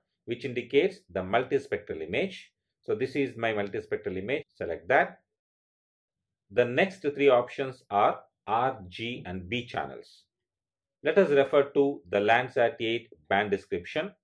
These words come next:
Note that band four is red,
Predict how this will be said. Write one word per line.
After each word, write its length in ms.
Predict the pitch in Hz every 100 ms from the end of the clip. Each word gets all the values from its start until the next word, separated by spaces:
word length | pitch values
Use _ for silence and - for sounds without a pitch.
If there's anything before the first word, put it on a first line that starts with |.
| _ _ _ _ _ _ _ _ _ -
Note 300 | 117 151 127
that 320 | 139 175 - _
band 420 | 87 117 143 139
four 260 | 143 131 -
is 220 | 107 101 87
red, 280 | 107 -